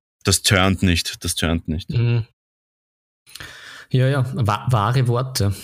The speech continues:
Speaker 2: Das stimmt, das mit diesem, das ist sehr seltsam, hab ich gestern auch erlebt, mit diesem Registrieren. Vor allem irgendwie
Speaker 1: Ja. Ich mein, ich hab kein Problem damit, meinen Namen und alles aufzuschreiben, wenn ich in einem Restaurant sitz.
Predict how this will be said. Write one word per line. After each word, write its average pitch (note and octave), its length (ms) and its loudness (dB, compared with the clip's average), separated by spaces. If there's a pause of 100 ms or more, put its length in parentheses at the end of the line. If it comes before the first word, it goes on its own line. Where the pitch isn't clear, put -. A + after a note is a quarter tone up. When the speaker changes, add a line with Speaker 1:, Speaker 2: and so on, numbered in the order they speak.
(220)
Speaker 2:
Das - 160 0
stimmt, B2+ 340 0
das - 120 -2
mit - 180 0
diesem, A2 320 0
das A2 220 -2
ist A2+ 100 0
sehr G#2 120 0
seltsam, G#2 480 -2
hab G#2 60 0
ich G2+ 160 -4
gestern G#2 280 -2
auch G#2 120 -2
erlebt, G2+ 380 -2
mit G#2 120 0
diesem G#2 140 2
Registrieren. G2+ 760 -2 (440)
Vor - 200 -4
allem G2 160 -2
irgendwie A2 380 0
Speaker 1:
Ja. G2 80 0 (520)
Ich C3+ 100 0
mein, E3+ 120 4
ich E3+ 120 6
hab G3+ 100 4
kein G#3 160 4
Problem B2+ 340 4
damit, C#3 200 4
meinen C3+ 180 4
Namen G#2 340 6
und A#2+ 100 4
alles A2+ 200 4
aufzuschreiben, G#2 540 2
wenn G#2+ 80 2
ich G#2 60 4
in A2 60 4
einem G#2+ 120 4
Restaurant F2 460 2
sitz. - 300 -2